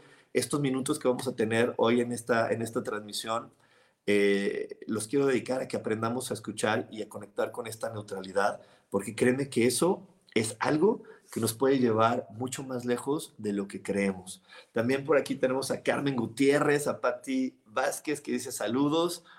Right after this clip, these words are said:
un abrazote", a Monel-, a Moneli, "Saludos desde Gómez Palacio, Durango". Un saludo hasta allá, Durango. Y también a toda la gente que está ahí muy cerquita de Gómez Palacio de Torreón, que próximamente por ahí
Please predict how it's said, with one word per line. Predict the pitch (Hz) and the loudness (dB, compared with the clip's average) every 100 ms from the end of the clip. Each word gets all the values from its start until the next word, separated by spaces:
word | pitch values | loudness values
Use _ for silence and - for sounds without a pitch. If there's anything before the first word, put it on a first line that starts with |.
| - | -10
un | - 147 | -4 0
abrazote", | 139 113 - 165 175 175 165 | 0 0 2 2 2 0 0
a | |
Monel-, | 139 143 143 143 143 143 | 0 -4 -6 -4 -4 -4
a | 113 117 | -2 -2
Moneli, | 117 120 170 170 180 190 - _ _ _ _ | -4 -4 -6 -4 -4 -6 -8 _ _ _ _
"Saludos | - 120 131 151 165 147 | -8 -2 2 2 2 0
desde | 123 117 | 0 0
Gómez | 117 160 165 - | 2 2 0 -2
Palacio, | 104 147 151 156 | 0 2 2 0
Durango". | 127 123 123 127 117 | 0 0 0 -2 -4
Un | 113 | -4
saludo | 110 143 135 | -2 -2 0
hasta | 135 - 107 | -4 -6 -10
allá, | 104 120 123 123 | -6 -2 -2 -2
Durango. | 117 117 120 127 113 - _ - _ _ - | -6 -10 -10 -12 -14 -16 _ -20 _ _ -6
Y | 113 110 | -4 -2
también | 127 139 | -2 -2
a | 147 | -2
toda | 156 | -2
la | 131 | -2
gente | 143 143 | -4 -6
que | - | -6
está | - | -2
ahí | 135 | -2
muy | 143 | -2
cerquita | 135 127 135 131 | -6 -6 -4 0
de | 123 | 2
Gómez | 110 113 110 | 2 -2 -4
Palacio | 123 123 120 - | 0 0 0 -2
de | - | -4
Torreón, | 107 107 123 | -6 -2 -2
que | 123 - | -4 -10
próximamente | 110 - 131 110 117 113 123 | -14 -12 -12 -12 -12 -10 -10
por | 107 | -4
ahí | 104 113 131 | 0 0 -2